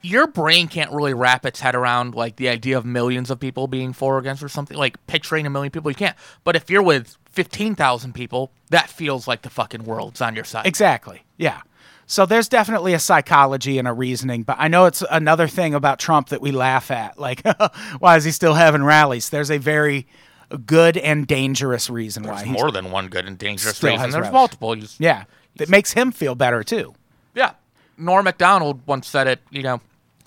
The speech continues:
Speaker 1: Trump doesn't necessarily want to be president of the United States. He just wants to be president of the room.
Speaker 2: Yeah.
Speaker 1: Where, it, it, on some level, it's that, you know, his bottomless well of trying to meet his ego needs, like, those rooms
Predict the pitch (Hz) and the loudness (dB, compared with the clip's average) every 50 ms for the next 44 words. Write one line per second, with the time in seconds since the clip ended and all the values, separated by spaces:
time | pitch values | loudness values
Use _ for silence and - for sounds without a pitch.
0 | - - - _ _ _ _ - - - 175 185 180 - 190 175 147 160 151 160 | -20 -20 -20 _ _ _ _ -8 -2 0 0 0 2 2 0 0 0 -2 -4 -4
1 | 156 - - 151 143 143 139 139 139 135 131 127 120 - 147 143 135 123 127 139 | -4 -2 -2 -2 0 0 0 0 -2 -2 -4 -8 -6 -4 -2 -2 -2 -2 -6 -8
2 | 131 120 123 123 127 123 123 113 - - - 147 139 - - - 160 165 - - | -6 -6 -4 -2 -2 -2 -2 -2 -6 -4 -2 -2 -2 -2 -4 -4 -4 -4 -2 -2
3 | 135 127 - - 127 117 - - - 135 135 131 117 117 127 127 123 - 123 117 | -2 -2 -2 -6 -10 -10 -8 -4 -2 -2 -2 -2 -4 -6 -8 -10 -10 -10 -12 -12
4 | 123 113 110 127 135 151 147 120 117 - _ _ _ _ _ _ _ _ - - | -10 -6 -2 0 0 0 0 -2 -8 -14 _ _ _ _ _ _ _ _ -6 0
5 | 143 147 143 127 117 120 139 139 135 135 135 131 131 127 - _ - - _ _ | 2 2 4 4 4 4 4 6 6 6 4 4 2 0 -4 _ -20 -20 _ _
6 | _ _ - 131 131 - - 113 117 - - - - - - - 135 131 135 127 | _ _ -4 -4 -4 -4 -6 -12 -14 -14 -18 -18 -16 -12 -8 -6 -4 -4 -4 -2
7 | - 147 151 160 156 139 123 117 120 123 117 - - - 131 123 120 123 - - | 0 0 0 2 2 2 2 2 0 -2 -2 -4 -4 0 2 2 2 2 0 -8
8 | _ _ _ _ _ _ - 160 147 135 127 120 117 113 - 131 131 127 123 117 | _ _ _ _ _ _ -10 -6 -4 -2 -2 -2 -2 -4 -4 -4 -4 -4 -4 -6
9 | - - - _ _ _ _ _ _ _ - - - _ - 156 151 151 160 156 | -10 -14 -18 _ _ _ _ _ _ _ -20 -20 -4 _ 4 6 6 6 4 2
10 | 156 151 135 - 147 127 143 147 151 143 135 131 135 139 143 147 - _ - 127 | 0 0 -2 -2 0 4 6 6 8 8 6 4 2 0 -2 -8 -12 _ 0 2
11 | 131 131 131 120 113 123 - - - - 143 139 139 139 139 139 131 131 131 131 | 2 2 2 0 -4 -10 -18 -8 -2 2 4 4 4 2 0 -4 -6 -4 -6 -6
12 | 131 - - 127 123 110 127 135 147 156 143 131 127 123 127 123 120 123 123 120 | -6 -8 -8 -10 -6 -4 -2 0 2 2 2 2 0 -2 -2 -4 -4 -4 -4 -4
13 | 113 - - _ _ _ _ _ _ - 127 127 120 - 160 160 156 139 113 123 | -4 -6 -16 _ _ _ _ _ _ -20 -20 -6 0 4 4 4 4 2 0 0
14 | 135 151 156 151 147 139 131 127 123 - - | 2 2 4 4 2 0 -2 -6 -8 -10 -10